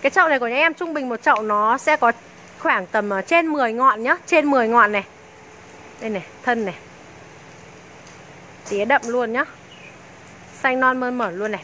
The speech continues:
một trăm phần trăm là thân hoa nhá. Cái dòng này nó cho hoa vào, ờ, mùa thu. Và hoa của nó, nó có cái vị ngọt đậm nhá, có vị ngọt đậm này. Đây, mặt hoa zoom kỹ cho mọi người nhá. Cái này nó đặc biệt ở một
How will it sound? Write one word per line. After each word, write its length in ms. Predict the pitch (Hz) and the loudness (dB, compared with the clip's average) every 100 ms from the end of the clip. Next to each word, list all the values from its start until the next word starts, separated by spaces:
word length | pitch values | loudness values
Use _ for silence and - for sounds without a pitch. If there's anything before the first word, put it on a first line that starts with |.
| 202 | -4
một 100 | 196 - | -4 -2
trăm 140 | 254 | -4
phần 180 | 226 202 | -2 -6
trăm 160 | 240 226 | -4 -4
là 80 | |
thân 200 | 196 233 | -4 -2
hoa 240 | 254 247 226 | 2 2 2
nhá. 140 | 262 - - - - - - | -2 -6 -14 -20 -20 -16 -6
Cái 100 | 247 | -2
dòng 140 | 262 | -2
này 100 | 233 | -2
nó 120 | 220 | -4
cho 180 | - 294 | 0 2
hoa 300 | 294 277 269 | 4 2 0
vào, 320 | 226 202 190 | -2 -6 -6
ờ, 60 | 190 | -8
mùa 200 | 208 208 | -10 -6
thu. 320 | 294 339 302 - - - - - | 0 2 0 -4 -12 -10 -8 -4
Và 200 | 240 220 214 202 - - - - - - - | 2 2 2 -8 -16 -20 -14 -10 -10 -10 -4
hoa 260 | 269 302 | 2 2
của 120 | 294 175 | 2 -6
nó, 260 | 180 196 | -6 -4
nó 100 | 220 | -4
có 120 | 208 196 | -6 -6
cái 100 | 240 | -8
vị 160 | 254 262 | -6 -2
ngọt 220 | 226 208 | -2 0
đậm 280 | 247 233 220 | 0 0 -2
nhá, 120 | 294 - | -6 -2
có 140 | 214 208 | -2 0
vị 200 | 277 226 | -2 -4
ngọt 120 | 214 | -4
đậm 160 | 202 208 | -2 -2
này. 140 | 202 196 - - 214 | -4 -10 -12 -16 -6
Đây, 180 | 233 | -4
mặt 180 | 233 208 233 | -2 -6 -2
hoa 180 | 226 | -2
zoom 220 | 220 233 220 | -2 -6 -10
kỹ 160 | 269 | -8
cho 80 | 285 | -6
mọi 140 | 240 | -6
người 220 | 202 196 190 | -4 -2 -2
nhá. 120 | 269 - - - - - - - - - - - - - - - - - - - - - - - - - - - | -4 -6 -20 -20 -20 -20 -20 -20 -20 -20 -20 -20 -20 -20 -20 -20 -20 -20 -20 -20 -20 -20 -20 -20 -20 -20 -20 -10
Cái 80 | 254 | -4
này 160 | 302 285 | 0 2
nó 60 | |
đặc 180 | 285 302 | 2 -2
biệt 200 | 269 233 | -2 -4
ở 80 | |
một 80 | 202 | -4